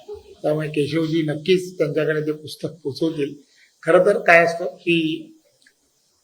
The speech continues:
एखादी गोष्ट जी असते की ती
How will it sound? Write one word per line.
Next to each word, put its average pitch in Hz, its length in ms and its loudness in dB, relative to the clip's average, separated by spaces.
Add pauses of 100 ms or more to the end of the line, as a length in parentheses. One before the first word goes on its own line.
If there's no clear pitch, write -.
(800)
एखादी 165 340 4
गोष्ट 170 360 4
जी 170 180 4
असते 160 440 2
की 160 120 -4
ती 170 360 -4